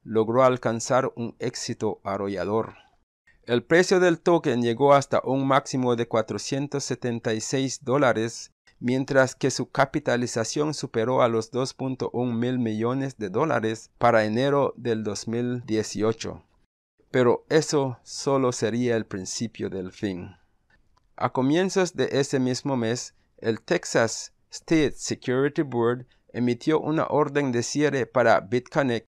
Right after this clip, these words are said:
alegando que solo se trataba de un esquema piramidal y que estaba engañando a sus inversionistas. No muchos días después,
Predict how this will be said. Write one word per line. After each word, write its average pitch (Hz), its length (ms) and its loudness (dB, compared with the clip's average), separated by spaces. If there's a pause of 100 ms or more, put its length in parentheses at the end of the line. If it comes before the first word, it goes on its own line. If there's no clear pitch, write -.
(340)
alegando 147 680 2
que 131 120 -2
solo 139 320 0
se 131 160 -4
trataba 135 640 4
de 113 160 -2
un 127 220 0
esquema 135 640 -2 (180)
piramidal 120 800 2 (340)
y 131 140 -4
que 131 160 4
estaba 160 400 4
engañando 143 640 2
a 127 80 6
sus - 240 -4
inversionistas. 120 1040 -2 (560)
No 127 160 0
muchos 190 400 2
días 151 320 4
después, 131 500 0